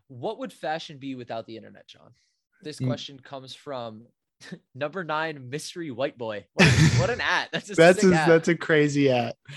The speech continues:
Speaker 2: Um, what would fashion be without the internet? It'd be way more localized, I think.
Speaker 1: Mm.
Speaker 2: Um, different regions would have very different styles. And I, I know they still do, but it'd be significantly different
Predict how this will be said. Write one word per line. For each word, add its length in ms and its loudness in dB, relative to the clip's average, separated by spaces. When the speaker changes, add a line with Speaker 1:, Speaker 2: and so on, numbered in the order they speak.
Speaker 2:
Um, 400 4
what 200 -2
would 200 0
fashion 400 -4
be 120 -4
without 340 -4
the 140 -12
internet? 420 -6
It'd 160 0
be 120 2
way 200 0
more 220 0
localized, 720 -2
I 80 -4
think. 400 -8
Speaker 1:
Mm. 60 -14
Speaker 2:
Um, 480 -6
different 580 -2
regions 600 -4
would 120 -6
have 200 -4
very 320 -4
different 420 -12
styles. 840 -2
And 140 -2
I, 160 -2
I 100 0
know 260 0
they 240 -4
still 280 -4
do, 600 -6
but 300 -2
it'd 140 -10
be 300 -4
significantly 760 -8
different 380 -6